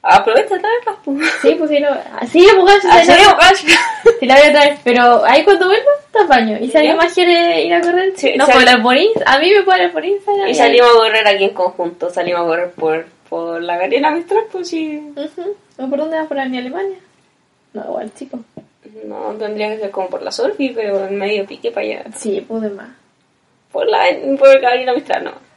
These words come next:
Speaker 2: O don-, donde estemos ahí.
Speaker 1: Donde estemos, donde
Speaker 2: O
Speaker 1: caiga.
Speaker 2: quizá una vuelta ahí en la Plaza Pinto también puede ser.
Speaker 1: Oh, como en educación
Speaker 2: Con el
Speaker 1: física, <laughs> en el
Speaker 2: colegio.
Speaker 1: colegio. Ay, todavía me acuerdo de la Yoli.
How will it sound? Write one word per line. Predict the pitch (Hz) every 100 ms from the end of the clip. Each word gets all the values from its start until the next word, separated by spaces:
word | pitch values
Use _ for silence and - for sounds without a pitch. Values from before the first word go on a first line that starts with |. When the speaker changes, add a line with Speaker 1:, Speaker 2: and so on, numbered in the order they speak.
| _ -
Speaker 2:
O |
don-, | 269 311 269 240
donde | 330 359
estemos | - - - -
ahí. | 214 233 -
Speaker 1:
Donde | 247 240
estemos, | 269 - - -
donde | - 190 226
Speaker 2:
O |
Speaker 1:
caiga. | 233 262 247
Speaker 2:
quizá | 226
una | 240 247
vuelta | 233 233 226
ahí | 226
en | 226
la | 220
Plaza | 226 233 233
Pinto | 269 370 359 349
también | 339 339 339
puede | 330 330
ser. | 330 330 _ _ _
Speaker 1:
Oh, | - - 226 233 233 233
como | 226 220
en | 214
educación | 208 208 285 285
Speaker 2:
Con | 277
el | 294
Speaker 1:
física, | 285 294 320 330
<laughs> | 277
en | 269 277
el |
Speaker 2:
colegio. | 269 262 254 240
Speaker 1:
colegio. | 240 233 247 _ _ _ - 403 427 - - _ - -
Ay, | - - 151
todavía | - 165 170 170
me |
acuerdo | 160 - 120
de | -
la |
Yoli. | - 92 -